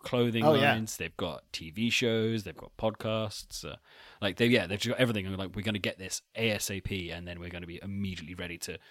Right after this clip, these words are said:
Speaker 1: to go and not need this app if this app changes."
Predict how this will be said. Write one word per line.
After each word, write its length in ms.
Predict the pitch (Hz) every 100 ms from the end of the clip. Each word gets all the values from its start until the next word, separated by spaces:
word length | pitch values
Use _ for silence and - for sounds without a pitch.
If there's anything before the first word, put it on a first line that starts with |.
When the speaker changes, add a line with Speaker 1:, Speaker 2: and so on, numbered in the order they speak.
| - -
Speaker 1:
to 80 | 90
go 360 | 104 85 85 73
and 260 | 82 82 - _ _ _ _ _ 110
not 260 | 110 92
need 200 | 90 90
this 180 | 90 -
app 200 | 82 82
if 220 | 85 - -
this 180 | 87
app 160 | 87 85 _ -
changes." 580 | - 101 92 76 - -